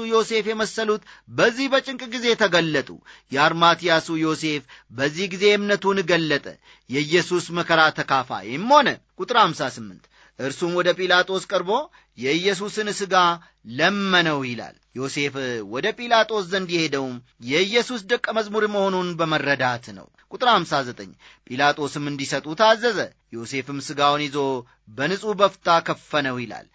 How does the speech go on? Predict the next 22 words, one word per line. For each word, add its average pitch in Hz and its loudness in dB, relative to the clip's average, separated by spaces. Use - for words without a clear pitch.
ዮሐንስ 285 4
በወንጌሉ 208 4
ኒቆዲሞስ 254 0
ዮሴፍን 269 0
እንደተባበረው 214 2
እንደሚከተለው 240 -2
ጽፏል። 127 -6
ደግሞም 147 0
አስቀድሞ 190 2
በሌሊት 226 0
ወደ 220 -2
ኢየሱስ 208 -4
መጥቶ 214 -2
የነበረ 208 0
ኒቆዲሞስ 202 -2
መቶ 143 0
ንጥር 165 0
የሚያህል 165 2
የከርቤና 160 0
እሬት 185 4
ይዞ 160 -4
መጣ። 131 -6